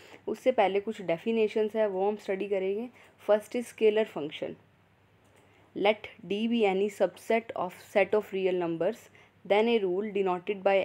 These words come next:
F which associates to each scalar T belonging to D a unique real number,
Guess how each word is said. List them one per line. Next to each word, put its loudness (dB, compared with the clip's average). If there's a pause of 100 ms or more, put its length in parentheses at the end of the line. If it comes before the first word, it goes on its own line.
F -2 (200)
which -6 (120)
associates -2 (380)
to -6 (140)
each -2
scalar 4
T -6 (200)
belonging 0
to -4
D -8 (420)
a 2
unique 0
real 4
number, 0